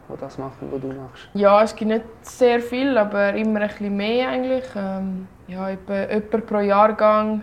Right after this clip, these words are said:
Speaker 2: ja, wagt es, da rüber zu gehen und an der Uni zu studieren und Hockey zu spielen. Ja, also ich bin dazu gekommen, weil eigentlich Teams haben, also Trainer von Unis haben mich gesehen spielen an internationalen Turnieren wie, ähm,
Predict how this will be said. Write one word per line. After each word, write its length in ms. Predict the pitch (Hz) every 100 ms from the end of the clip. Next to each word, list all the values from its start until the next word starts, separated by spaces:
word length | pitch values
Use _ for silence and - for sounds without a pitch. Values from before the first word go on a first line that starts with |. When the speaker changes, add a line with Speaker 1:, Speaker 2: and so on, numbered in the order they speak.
| -
Speaker 2:
ja, 280 | 190 190 185
wagt 360 | 202 208 -
es, 180 | - -
da 120 | 202
rüber 340 | 208 208 208 208
zu 120 | -
gehen 400 | 208 208 214 196
und 300 | 185 - - -
an 120 | 190
der 80 | 180
Uni 240 | 196 196 190
zu 120 | -
studieren 480 | 185 196 190 190 190
und 120 | 185
Hockey 340 | 196 - 226 220
zu 80 |
spielen. 440 | - 220 220 240 247 - - - - - - - - - -
Ja, 380 | 202 214 220
also 180 | 220 226
ich 120 | 233 -
bin 140 | 247
dazu 240 | 233 233
gekommen, 460 | 240 220 214 220 240
weil 460 | 214 208 202 202 -
eigentlich 360 | 196 208 - - - - - - -
Teams 480 | 226 247 254 247 240
haben, 240 | 214 208 - - - -
also 260 | - 196 202
Trainer 760 | 202 214 214 214 214 214 214 214
von 200 | 214 208
Unis 280 | 208 208 208
haben 200 | 196 190 - - - -
mich 260 | 208 208 -
gesehen 220 | 214 202
spielen 440 | - - 214 214
an 440 | 208 202 196 190 190
internationalen 920 | 190 196 190 196 190 190 185 190 185
Turnieren 640 | 185 185 190 190 190 190
wie, 140 | 185 190
ähm, 840 | - - - - 95 92 92